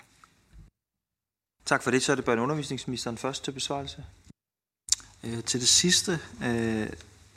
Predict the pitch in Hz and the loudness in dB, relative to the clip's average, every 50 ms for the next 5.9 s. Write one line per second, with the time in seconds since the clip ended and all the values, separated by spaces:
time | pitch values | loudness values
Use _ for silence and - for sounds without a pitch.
0 | - - - _ - - - - - - - - - 123 120 117 120 107 113 - | -20 -20 -20 _ -20 -20 -20 -20 -20 -20 -12 -4 -2 -2 0 0 0 -2 -2 0
1 | - 143 147 147 - 151 127 - 131 117 117 - - 135 123 - - 135 113 110 | 2 2 2 4 2 0 2 2 2 2 2 4 2 2 2 2 -2 -4 -4 -4
2 | 107 107 104 98 - - 123 123 135 123 107 110 - - - 95 90 92 - - | -4 -6 -2 0 4 4 6 6 6 4 2 0 0 -4 -6 -6 -4 -4 -4 -4
3 | 101 - - 123 127 120 - - - 131 120 104 107 - - - 101 - 113 117 | -4 -2 -2 -4 -4 -4 -6 -4 -2 -2 0 0 -2 -2 -2 -4 -4 0 0 2
4 | 117 110 92 - - - - - - - - 110 110 107 98 107 120 147 151 143 | 2 2 0 -4 -8 -10 -8 -6 -6 0 2 4 4 6 6 6 6 6 6 2
5 | 123 - - 127 117 123 127 - 120 117 113 - - 113 110 104 101 | 2 2 2 4 2 2 2 0 -2 0 -2 -2 -2 -2 -4 -4 -4